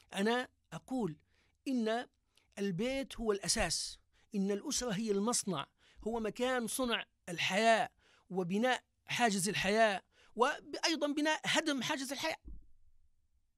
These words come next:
بأمانة اليوم نرى، آه، النساء وقد وصل بهن الحال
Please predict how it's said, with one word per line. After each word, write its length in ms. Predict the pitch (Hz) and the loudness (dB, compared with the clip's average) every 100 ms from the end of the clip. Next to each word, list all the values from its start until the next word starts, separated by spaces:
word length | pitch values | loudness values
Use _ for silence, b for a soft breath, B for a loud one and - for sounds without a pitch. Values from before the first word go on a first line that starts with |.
| _ | _
بأمانة 480 | 214 220 269 214 240 _ _ _ _ _ _ _ _ | -6 -2 0 -2 -4 _ _ _ _ _ _ _ _
اليوم 300 | 185 214 254 | -4 -2 0
نرى، 340 | 208 262 233 247 b b b b | 0 0 -2 -4 b b b b
آه، 280 | - - - | -18 -14 -6
النساء 560 | 214 196 - 247 240 - _ _ _ - | -2 0 0 0 -2 -6 _ _ _ -12
وقد 500 | 202 190 - 302 269 _ | -10 -4 -2 -2 -4 _
وصل 440 | 202 277 277 262 | -6 -4 -2 -2
بهن 300 | 233 233 269 | -2 -2 -2
الحال 440 | 226 160 269 277 | -2 -2 0 0